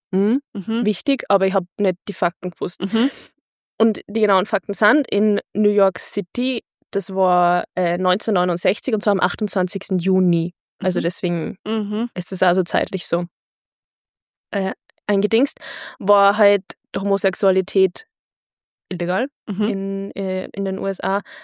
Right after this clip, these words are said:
Speaker 1: weitgehend und war sogar medizinisch eingestuft als Geisteskrankheit. Also du warst krank und illegal, wenn du einfach homosexuell warst. Und dann, deswegen haben die Polizei auch regelmäßig so Razzien durchgeführt, was halt Katastrophe ist. Also so bei so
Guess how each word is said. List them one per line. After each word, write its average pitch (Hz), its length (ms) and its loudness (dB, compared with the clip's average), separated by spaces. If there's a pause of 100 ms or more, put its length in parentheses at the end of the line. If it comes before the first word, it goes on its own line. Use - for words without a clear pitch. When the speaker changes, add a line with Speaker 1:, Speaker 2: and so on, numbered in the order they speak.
(100)
Speaker 1:
weitgehend 190 540 4
und 208 240 2
war 190 180 6
sogar 190 220 2
medizinisch 190 580 0
eingestuft 180 500 -2
als 175 160 -2
Geisteskrankheit. - 800 -4
Also 175 200 -2
du 175 100 -6
warst 170 360 -6 (240)
krank 185 340 -2
und 185 160 -6
illegal, 175 420 -2 (380)
wenn 185 180 4
du 175 80 4
einfach - 360 -2
homosexuell 170 640 -4
warst. 190 260 0 (800)
Und 202 120 -4 (120)
dann, 196 380 2
deswegen 208 360 0
haben 202 100 0
die 208 100 -2
Polizei 208 720 2
auch 180 180 0
regelmäßig 196 800 0
so 190 160 0
Razzien 180 500 0
durchgeführt, 190 720 0
was 180 220 -2
halt - 160 -4
Katastrophe 190 720 -2
ist. - 240 -4
Also 180 160 0
so 180 240 2
bei 170 200 2
so 170 360 2